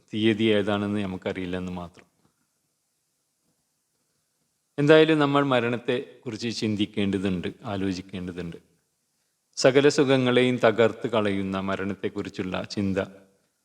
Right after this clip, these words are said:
അധികരിപ്പിക്കണമെന്നാണ് മതം പറയുന്നത്. ഈയിടെ അടുത്ത് നടന്നൊരു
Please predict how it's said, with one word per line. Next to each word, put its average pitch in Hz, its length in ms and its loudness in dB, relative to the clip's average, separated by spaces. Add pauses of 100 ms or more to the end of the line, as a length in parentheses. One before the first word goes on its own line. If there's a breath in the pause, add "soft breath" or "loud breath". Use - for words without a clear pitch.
(140)
അധികരിപ്പിക്കണമെന്നാണ് 104 1120 0
മതം 95 320 -8
പറയുന്നത്. 85 500 -10 (1400 loud breath)
ഈയിടെ 151 240 8 (180)
അടുത്ത് 147 400 2
നടന്നൊരു 123 480 2